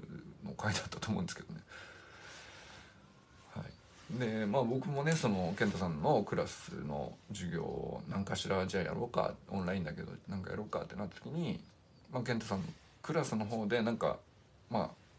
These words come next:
五人一組ぐらいの班作って、その班ごとに好きなテーマで、天気の何かしら、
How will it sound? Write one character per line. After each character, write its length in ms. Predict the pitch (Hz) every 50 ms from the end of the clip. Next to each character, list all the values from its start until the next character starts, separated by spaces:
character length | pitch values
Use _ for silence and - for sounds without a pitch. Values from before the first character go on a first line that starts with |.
| - - - - - - 104
五 160 | 92 104 107
人 160 | 110 113 113 113
一 160 | - - 110
組 200 | - 110 113 110
ぐ 60 | 110
ら 100 | 113 107 90
い 20 |
の 60 | 82
班 240 | - 101 101 98 95 -
作 180 | - - - 95
っ 20 |
て、 460 | - - - - 113 113 95 82 73 -
そ 120 | - 95
の 200 | 87 90 90 95
班 240 | 98 104 101 101 98
ご 100 | 98 101
と 140 | - 87 82
に 320 | 87 101 101 92 87 80
好 240 | - - - - -
き 140 | - 107 107
な 460 | 101 - - - 65 62 58 - - - - - - - - - - - - -
テ 120 | - 95
ー 60 | 87
マ 160 | 82 78 73
で、 160 | 76 71 - 82 -
天 200 | - 113 101 87
気 120 | - 90
の 140 | 87 76 78
何 180 | 87 90 92 98
か 140 | 101 -
し 120 | 101 - -
ら、 160 | 87 90 -